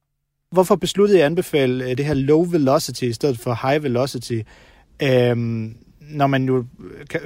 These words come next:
kan forstå på de her historier, at det tydeligvis var et ønske fra hæren at, at,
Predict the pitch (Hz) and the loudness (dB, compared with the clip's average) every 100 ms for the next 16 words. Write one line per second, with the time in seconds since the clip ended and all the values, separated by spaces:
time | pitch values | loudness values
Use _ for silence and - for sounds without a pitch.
0 | 135 135 131 170 143 135 139 123 139 143 | -6 -6 -2 0 0 0 0 0 0 0
1 | 120 117 147 143 139 131 127 143 156 135 | 0 -4 -4 -2 -2 0 0 0 -2 -8
2 | 117 117 123 127 107 110 110 65 113 | -6 -6 -4 -4 -6 -10 -12 -10 -10